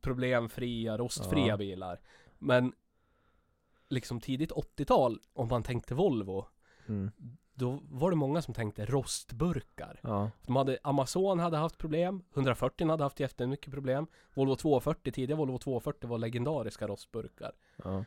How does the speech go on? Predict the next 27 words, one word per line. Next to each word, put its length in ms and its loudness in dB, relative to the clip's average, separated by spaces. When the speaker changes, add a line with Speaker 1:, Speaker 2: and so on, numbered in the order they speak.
Speaker 1:
Reservljusbaljor. 960 -4
Speaker 2:
Ja. 320 -2
Speaker 1:
Har 180 0
åkt 180 0
en 80 0
tvåhundrafyrtio 500 0
där 60 0
det 80 -2
sprutar 420 8
jord 180 10
<laughs> 0 -
genom 360 12
reservhjulsbaljan 880 10
när 60 8
det 80 8
skulle 180 2
sitta 240 4
ut 420 2
igenom 280 8
det 40 6
Speaker 2:
Ja, 40 4
Speaker 1:
bakhjulet 380 6
Speaker 2:
jag 120 8
Speaker 1:
skulle 80 8
Speaker 2:
hade 120 10
Speaker 1:
sitta. 140 10
Speaker 2:
ju 80 12